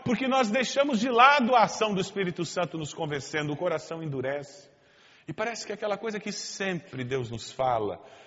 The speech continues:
Quando eu dou aquela explosão em casa, e o Espírito sempre diz, "Cala a boca." Sossega, não faz isso. Ou quem sabe quando eu tento me vingar dentro do ambiente familiar e o Espírito Santo me diz, "Abandona essa atitude, age diferente."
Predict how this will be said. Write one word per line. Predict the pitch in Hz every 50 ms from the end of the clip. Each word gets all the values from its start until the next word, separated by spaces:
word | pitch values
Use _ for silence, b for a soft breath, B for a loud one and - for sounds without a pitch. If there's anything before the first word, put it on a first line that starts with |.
| B B B
Quando | - 180 185
eu | 190
dou | 175 196 208
aquela | 196 208 196 190 190
explosão | - - - 185 165 147 131 185 208 196 185
em | 165
casa, | 135 - 196 202 208 202 202 190 175 151
e | 180
o | 180
Espírito | - - - - 208 208 196 185 - 185
sempre | 175 - - - 269 269 254 - 214 202
diz, | 175 196 214 -
"Cala | - - 233 233 233 233
a |
boca." | 233 240 202 - 208 208 220 - - - _ - - -
Sossega, | - - - 214 - - - - - 254 277 277 269 226 202 185 185 196
não | 220 190
faz | - - 170 151 120 101 95
isso. | 90 - - - - - - - - - _ _ _ b b b b b b b b b b b b b b b b _
Ou | - -
quem | - 131
sabe | 123 - 165 156 151 139
quando | - 143 139 135
eu | 135
tento | 131 - 147 143 - 143
me | 135 131
vingar | 127 113 123 113 101 113 131 127 123 117
dentro | 110 113 113 - 107
do | 110
ambiente | 110 107 110 117 113 - -
familiar | - 113 110 110 104 95 95 107 120 127 123 123
e | 120
o |
Espírito | 117 - - 143 135 120 110
Santo | 110 - - 160 151 -
me | 143 131 127
diz, | 127 156 165 - - B B B B B
"Abandona | 202 190 202 240 247 220 180 156 143 190 226 254 262 254 254
essa | - - -
atitude, | 247 - - - _ _ - 254 269 277 240 - - - 143 135
age | 165 208 247 247 240 277
diferente." | 269 269 - - - 254 254 - - 240 240 - - - - - -